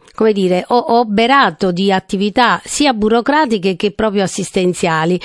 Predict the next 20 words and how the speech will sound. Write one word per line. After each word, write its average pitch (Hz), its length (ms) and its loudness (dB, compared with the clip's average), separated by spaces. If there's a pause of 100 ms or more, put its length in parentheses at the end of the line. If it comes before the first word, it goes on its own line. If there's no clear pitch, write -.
(260)
e, 240 320 0
eh, 208 320 0
che 277 100 0
volentieri, 269 840 2
come 214 240 0
di-, 202 240 -2
delegherebbe 233 1000 2 (200)
all'ostetrica 254 920 0
quella 220 420 2
che 233 240 2
è - 20 2
la 190 160 2
parte 214 440 -2
della 185 200 2
prevenzione, 185 720 0
il 175 80 -2
contatto 202 540 -2
con 180 160 0
la 180 140 2
donna, 185 520 4